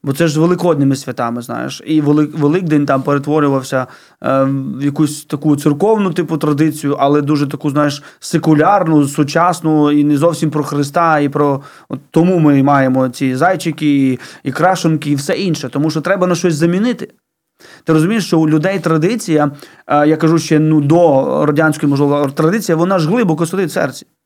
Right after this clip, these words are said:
Звичка людини, це дуже важко, е, змінити. Якщо людина цю ще звичку або традицію полюбила, то взагалі вона, ну, вона, втрачаючи традицію, вона втрачає зміст життя в якомусь сенсі.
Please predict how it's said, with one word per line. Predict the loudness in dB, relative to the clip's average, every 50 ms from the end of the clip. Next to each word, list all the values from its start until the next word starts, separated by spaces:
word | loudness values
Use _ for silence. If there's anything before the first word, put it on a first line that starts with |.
| _ _ _ _ _ _ _ _ -8
Звичка | -6 -4 -2 -2 -2 -2 -2 -2 -2
людини, | 0 0 0 0 0 0 -2 -2
це | -2 -2
дуже | -4 -2 -2 0
важко, | 0 0 0 0 -2 -4 -4 -4 -8 -20 -14 -6 -2
е, | 0 2 2
змінити. | 2 2 0 0 0 -2 -4 -6 -12 -18 -20 _ _ -4
Якщо | -4 -2 0 0 0
людина | 0 0 0 0 0 -2
цю | -2 -4 -6
ще | -4 -2 -2 -2
звичку | 0 -2 -2 -2 -2 -2 0
або | 0 0
традицію | -2 -2 -4 -2 -2 -2 -2 0
полюбила, | 2 2 2 2 0 0 0 0 0 0 0 -2 -4 -6 -10 _ _ _ _ _ _ _ _ _ -2
то | 0 0
взагалі | 2 2 2 2 2 2 2
вона, | 2 2 2 0 -2 -2 -2
ну, | -2 0 0
вона, | 0 0 0
втрачаючи | 0 -2 -2 -2 0 0 0 0 0 -2 -4
традицію, | -2 -2 -2 -2 -2 -2 -2 -2
вона | -2 -2 -2
втрачає | -4 -4 -4 -4 -4 -4 -4
зміст | -4 -4 -4 -4
життя | -4 -4 -4 -4 -6
в |
якомусь | -6 -6 -6 -6 -6 -6
сенсі. | -8 -14 -16 -16 -20